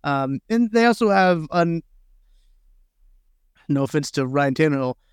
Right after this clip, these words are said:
a geriatric man at playing quarterback for him who has a noodle arm. I mean, uh, they, they don't have a, a, a, their offense is so bizarre to me. How they were able to s-, hang, what was it, twenty-seven They're at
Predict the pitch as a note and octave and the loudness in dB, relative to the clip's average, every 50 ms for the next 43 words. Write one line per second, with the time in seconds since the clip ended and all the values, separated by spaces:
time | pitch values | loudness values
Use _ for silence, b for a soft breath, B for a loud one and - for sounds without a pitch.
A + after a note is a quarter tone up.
0 | _ _ _ - F3+ F#3 C#3 F3+ G#3 A#3 A3+ G#3+ G3+ G3 G#3 G#3 A3+ A3 - F#3+ | _ _ _ -2 -2 -2 0 2 2 4 4 4 4 4 4 4 2 0 -2 -4
1 | - - F3 D#3+ D#3 D#3+ E3 F3 F3 E3 - D#3+ - F#3+ G3 G3+ G3+ G3 - F#3+ | -4 -2 -2 -2 -2 -2 -2 -4 -4 -6 -8 -6 -2 -2 0 0 -2 -4 -4 -4
2 | A3+ C#4 E4 F#4 C4+ F#3+ D#3+ D3+ C#3+ - - D#3 D#3 E3 F#3 F3+ G3+ G#3 G#3 F#3 | -2 -2 -2 0 0 -2 -2 -4 -6 -8 -8 -4 -4 -2 -2 -2 -4 -4 -2 -2
3 | G#3+ G#3 A3 A#3+ B3 B3 B3 C4 D4+ A4 G#4+ - C3 - E3 G#3 B3 C#4 C#4+ C#4 | -2 -2 -2 -2 -2 -2 0 2 2 2 0 -2 -2 -2 0 0 0 2 0 0
4 | B3+ B3 A#3 A#3 C4+ C#4 C#4 C4 B3 B3+ C4 B3 C4+ C#4+ C#4 B3+ C4 C#4 D4 C#4+ | 0 0 0 -2 -2 0 0 0 0 0 0 0 0 0 2 0 0 2 0 0
5 | C#4 B3 G3 G#3+ G#3+ G3+ F3+ - G#3 G#3 G#3 - - G#3 F#3 - _ _ _ _ | -2 -2 -2 -2 -2 -2 -4 -4 -4 -4 -4 -4 -4 -6 -6 -6 _ _ _ _
6 | _ _ _ _ _ _ _ _ _ _ _ _ _ _ _ G#3 G#3 C4 D#4 F4+ | _ _ _ _ _ _ _ _ _ _ _ _ _ _ _ 0 2 4 4 6
7 | D4+ D#4+ F4 - G4+ F4+ D4+ B3 - B3+ A3+ - - - - - A3 A#3 B3+ C4+ | 6 4 4 4 0 -2 -2 -4 -6 -8 -8 -8 -10 -8 -2 0 2 2 2 2
8 | C4+ B3+ A#3+ - _ - F#3+ G3 G3 F3+ D#3+ D3+ F#3 G3 B3+ E4+ G4+ - G#3+ F3 | 0 -4 -6 -10 _ -2 0 0 0 0 0 2 4 6 6 6 4 2 0 -2
9 | E3+ F3 D#3 D#3+ E3+ G3 - - - B3 C#4 C#4 D4 C#4+ C#4+ C#4 C4+ C4 C#4 C4 | -4 -4 -4 -4 -6 -10 -8 -2 0 2 2 2 2 0 2 0 0 0 0 -2
10 | B3 G#3+ - - G#3 G#3+ A3+ A#3+ A#3+ A#3+ A#3+ A3 F#3+ G3+ G#3 F#3 D#3 C#3+ - - | -4 -4 -6 -4 -2 0 0 2 2 0 0 0 -2 -2 -4 -6 -8 -8 -4 0
11 | A3 A#3+ A3 - - F#3 F#3 G#3 A#3+ C4+ D#4+ D#4+ C#4 G#3 E3+ F3+ F#3+ G3+ F3+ F3 | 0 0 0 0 2 2 2 2 2 0 0 -2 -2 -4 -4 -4 -4 0 2 2
12 | F3 E3+ | 2 2